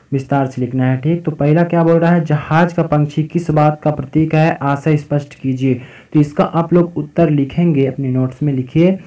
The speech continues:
"जहाज का प-, पक्षी भटकते हुए मन का प्रतीक है। जिस प्रकार समुद्री जहाज का पक्षी समुद्र में, समुद्र में चलते जहाज से उड़कर अन्यंत्र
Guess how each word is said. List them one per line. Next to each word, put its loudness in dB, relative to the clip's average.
"जहाज 2
का 0
प-, -4
पक्षी -2
भटकते 2
हुए 6
मन 2
का 0
प्रतीक -4
है। 2
जिस -2
प्रकार -2
समुद्री 0
जहाज 2
का -4
पक्षी -8
समुद्र 0
में, -2
समुद्र 2
में 2
चलते 4
जहाज 0
से -4
उड़कर 2
अन्यंत्र 0